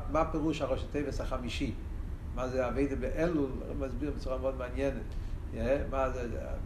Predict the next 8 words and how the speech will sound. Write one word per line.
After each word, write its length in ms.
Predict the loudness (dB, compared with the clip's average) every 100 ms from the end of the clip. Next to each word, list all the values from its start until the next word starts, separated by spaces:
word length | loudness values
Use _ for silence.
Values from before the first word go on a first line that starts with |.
| -2
בנגיעה 460 | 0 0 0 0
לקבלת 540 | 0 0 0 0 0 0
המלכות, 640 | 2 4 4 2 -2 0 -2 -2 -4 -2 -2 -2
יא, 80 | 0 4 4 4 0
הרב 120 | -2 -2
הסביר 340 | 0 2 2 2
מה, 180 | 0 0 0
מה, 260 | 2 2